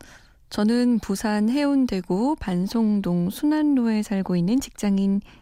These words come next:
김영주입니다." 라면서 글을 하나, 아주 멋진 글을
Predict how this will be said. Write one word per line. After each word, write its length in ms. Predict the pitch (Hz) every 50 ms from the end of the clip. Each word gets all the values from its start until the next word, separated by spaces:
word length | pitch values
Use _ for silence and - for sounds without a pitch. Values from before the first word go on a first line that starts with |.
| -
김영주입니다." 2000 | - - 208 202 202 202 190 175 175 170 170 170 170 180 175 - - 220 240 254 269 269 - - - 175 170 160 160 160 - 175 180 185 180 180 175 180 202 220
라면서 600 | 226 185 180 175 175 180 196 - 254 262 214 185 - - - - - - - - - - - - - - - - - - - - - -
글을 500 | - - - 269 277 339 330 320 311 277
하나, 420 | 233 202 196 196 185 180 175 170 - - - -
아주 220 | 180 - - 175 - -
멋진 380 | - - - - 226 214 202
글을 400 | 185 175 170 156 - - - 214